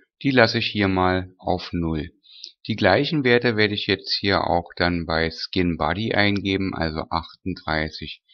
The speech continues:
siebzehn. Und stelle das hier auch mal ein, achtunddreißig und siebzehn. Enter. Ja, und so kann man hier praktisch die Materialeinstellung auch noch verändern. Man kann hier natürlich jetzt auch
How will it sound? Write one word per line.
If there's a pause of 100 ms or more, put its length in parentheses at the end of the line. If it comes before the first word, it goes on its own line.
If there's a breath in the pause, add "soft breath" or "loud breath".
(200 soft breath)
siebzehn. (800 soft breath)
Und (320)
stelle
das
hier
auch
mal
ein, (140)
achtunddreißig
und (460)
siebzehn. (380)
Enter. (400 loud breath)
Ja, (220 soft breath)
und
so
kann
man
hier
praktisch
die
Materialeinstellung
auch
noch
verändern. (380 loud breath)
Man
kann
hier
natürlich
jetzt
auch